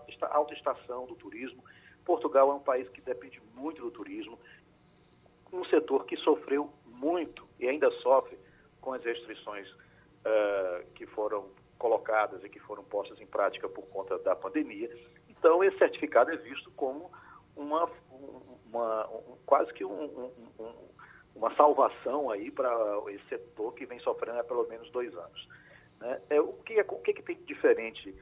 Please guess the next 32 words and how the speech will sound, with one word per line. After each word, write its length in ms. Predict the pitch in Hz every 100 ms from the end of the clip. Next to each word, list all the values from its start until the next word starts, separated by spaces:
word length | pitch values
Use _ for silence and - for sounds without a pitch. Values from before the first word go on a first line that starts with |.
| -
em 40 | 101
relação 600 | 110 110 - 107 104 -
a 140 | 110
essa 200 | 107 110
decisão 360 | 110 101 101 107
de 160 | 104 95
hoje 320 | 101 104 104
no 100 | 98
Conselho 320 | 104 - 95
de 80 | 110
Ministros, 540 | 101 98 90 - - -
né, 140 | 92
que 200 | - 90
tá 120 | 90 87
sendo 160 | 92
reunida, 420 | 92 95 101 110 - - - -
tá 180 | 98 95
reunida 380 | 95 101 98 -
agora, 340 | 95 92 85
nesse 220 | 98 98 -
momento, 480 | 101 87 87 95 95 - -
aqui 220 | 92 -
em 40 | 95
Portugal? 520 | 95 - - - - - - - _ 175
É 100 | 180
que 340 | - 175 147 -
ele 440 | 175 185 185 180 - 175 -
vai 160 | 165 170
valer 300 | 160 151 170
não 140 | 196 240
apenas 400 | 226 170 170 175
para 380 | - 147 147 151